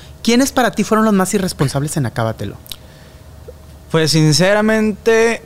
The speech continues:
Speaker 2: eh, fue que llegaban bien, bien <laughs> crudos. Fíjate que eso a mí nunca, en la primera etapa nunca nos,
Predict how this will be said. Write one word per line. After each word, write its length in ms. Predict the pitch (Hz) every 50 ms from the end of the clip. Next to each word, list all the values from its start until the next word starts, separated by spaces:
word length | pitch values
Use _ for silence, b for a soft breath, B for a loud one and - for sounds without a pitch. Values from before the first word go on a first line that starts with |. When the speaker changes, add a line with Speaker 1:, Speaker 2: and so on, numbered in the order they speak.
| -
Speaker 2:
eh, 360 | - 180 165 165 165 165 160 151
fue 680 | - - 151 151 156 160 165 170 175 175 180 180 180 170 - - - - - - - - - - - - - - -
que 120 | - 156
llegaban 380 | 143 147 143 139 131 135 143 156
bien, 560 | 160 165 170 170 170 160 151 139 131 127 123 -
bien 260 | 233 202 135 151 156
<laughs> 20 |
crudos. 440 | 147 - 120 147 - - - 220 180 - - 165 - - - - - - - - - B B 208 254 214 196 190 165 -
Fíjate 320 | - 160 175 170 190 175
que 300 | 170 170 160 147 139 - - - - -
eso 280 | - 160 151 151 170 185
a 60 | 185
mí 120 | 180 180 170
nunca, 300 | 170 170 175 175 - -
en 120 | - 170 156
la 140 | 151 147 -
primera 220 | 151 143 143 143
etapa 280 | 151 151 165 151 170 165
nunca 460 | 160 147 147 160 165 175 175 165 160
nos, 300 | 151 143 139 135 131 -